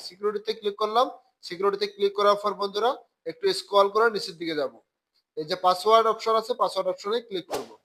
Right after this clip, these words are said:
পাসওয়ার্ড অপশনে ক্লিক করার পর বন্ধুরা, enter your password, আমাদের পুরান পাসওয়ার্ডটি দিতে বলছে। যেহেতু আমাদের পাসওয়ার্ড মনে নেই, আমরা ফরগেট পাসওয়ার্ডে ক্লিক করব। কন্টিনিউতে ক্লিক করবেন।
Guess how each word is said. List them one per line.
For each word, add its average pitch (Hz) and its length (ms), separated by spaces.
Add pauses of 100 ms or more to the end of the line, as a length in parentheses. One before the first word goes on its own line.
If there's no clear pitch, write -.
(960)
পাসওয়ার্ড 214 320
অপশনে 233 300
ক্লিক 214 240
করার 214 200
পর 220 180
বন্ধুরা, 214 280 (1800)
enter 202 380 (100)
your 247 200
password, 170 420 (960)
আমাদের 180 320 (100)
পুরান 196 300
পাসওয়ার্ডটি 202 440 (160)
দিতে 175 260
বলছে। 143 260 (420)
যেহেতু 190 320
আমাদের 226 280
পাসওয়ার্ড 214 380
মনে 196 240
নেই, 233 120 (140)
আমরা 170 240
ফরগেট 185 380
পাসওয়ার্ডে 214 440
ক্লিক 175 240
করব। 131 160 (4000)
কন্টিনিউতে 220 540
ক্লিক 226 240
করবেন। 233 260